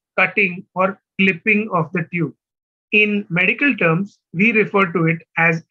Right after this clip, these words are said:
delinking. Delinking means disconnecting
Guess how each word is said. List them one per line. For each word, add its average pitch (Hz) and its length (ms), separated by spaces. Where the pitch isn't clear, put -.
delinking. 185 760
Delinking 269 640
means 208 360
disconnecting 269 1080